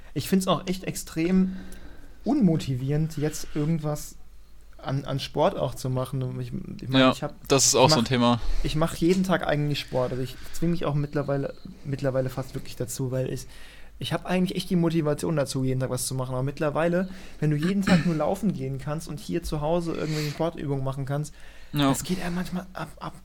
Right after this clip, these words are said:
Speaker 1: ab einem gewissen Punkt geht es einem so auf den Sack.
Speaker 2: Ja.
Speaker 1: Weil das so langweilig wird.
Speaker 2: Ja, ich hab ja auch vor Corona mehr mit Bouldern angefangen, war da ja auch richtig krass am Start und bin ja jeden zweiten, musste dann schon bremsen, bin auch jeden dritten gegangen und war richtig motiviert und ich wär am liebsten jeden Tag gegangen und jetzt,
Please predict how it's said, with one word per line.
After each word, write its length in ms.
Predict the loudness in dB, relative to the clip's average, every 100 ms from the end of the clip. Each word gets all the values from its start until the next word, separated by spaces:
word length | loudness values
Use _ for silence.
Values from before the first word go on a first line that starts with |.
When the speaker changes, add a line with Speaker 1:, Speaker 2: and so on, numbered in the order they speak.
| -16
Speaker 1:
ab 180 | -14 -10 -4
einem 180 | -4
gewissen 340 | -2 -4 -4 -4
Punkt 160 | -4
geht 100 | -4
es 80 | -6
einem 160 | -6 -6
so 220 | -6 -6
auf 200 | -6 -4
den 120 | -4 -2
Sack. 320 | -4 -6 -10 -18 -20 -18 -16 -16 -16 -6 0
Speaker 2:
Ja. 160 | 0 -2 -4
Speaker 1:
Weil 100 | -2
das 160 | 0
so 120 | 2
langweilig 720 | 4 4 2 2 2 2 0 -2
wird. 220 | -4 -6 -12 -20 -18 -12 -10 -10 -8
Speaker 2:
Ja, 60 | -2
ich 100 | 2
hab 100 | 4
ja 80 | 4
auch 100 | 6
vor 160 | 6
Corona 360 | 6 4 6 6
mehr 180 | 6 6
mit 140 | 6
Bouldern 240 | 6 8 8
angefangen, 500 | 4 2 4 4 6
war 80 |
da 60 | 6
ja 80 | 6
auch 160 | 4
richtig 280 | 0 -2 0
krass 220 | 0 2 2
am 100 | 0
Start 420 | 4 6 6 2
und 100 | -2
bin 120 | 2
ja 60 | 2
jeden 240 | 2 2
zweiten, 460 | 6 8 8 8 2
musste 220 | 0 2
dann 100 | 2
schon 200 | 2 2
bremsen, 360 | 4 4 4
bin 100 | 4
auch 140 | 4 4
jeden 180 | 2 2
dritten 220 | 0 2
gegangen 420 | 2 4 4 0 -6 -12 -12 -12 -10 -10 -10 -12 -2
und 180 | 2 4
war 120 | 4
richtig 220 | 4 0
motiviert 320 | 2 4 4
und 60 | 4
ich 100 | 6
wär 80 | 6
am 60 |
liebsten 220 | 4 2
jeden 220 | 2 4 4
Tag 200 | 0 0
gegangen 320 | 2 4 4
und 100 | 4
jetzt, 480 | 4 2 0 0